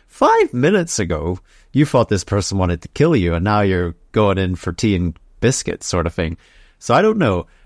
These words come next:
I feel like Virinov probably is going to be on our side. There isn't gonna, I can't see them switching back because they, they've made their intentions clear. But also, I'm sort of like, it does feel like it happened a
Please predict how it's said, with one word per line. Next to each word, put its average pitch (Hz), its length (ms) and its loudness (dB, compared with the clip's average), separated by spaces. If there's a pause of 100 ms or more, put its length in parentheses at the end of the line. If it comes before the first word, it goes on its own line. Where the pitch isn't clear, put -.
(120)
I - 340 -4
feel 175 220 2
like 156 220 2
Virinov 113 380 0
probably 95 400 0
is 92 160 -4
going 95 280 -2
to - 80 -6
be 90 160 0
on 87 180 0
our 87 140 -2
side. 101 440 -2 (140)
There 95 140 2
isn't 95 220 0
gonna, 87 300 -2 (120)
I 92 100 2
can't 104 240 -2
see 104 160 -2
them 87 140 -2
switching 92 420 -2
back 90 460 -2
because 92 320 -4
they, 98 120 -2 (340)
they've 104 200 -2
made 110 220 4
their 101 160 2
intentions 90 560 -2
clear. 147 400 0 (360)
But 113 120 2
also, 120 240 0
I'm 123 160 0
sort 185 160 0
of 175 60 2
like, - 140 -4
it 240 240 -14
does 320 300 2
feel 233 240 2
like 196 160 2
it 190 80 -2
happened 156 400 -2
a 151 120 -2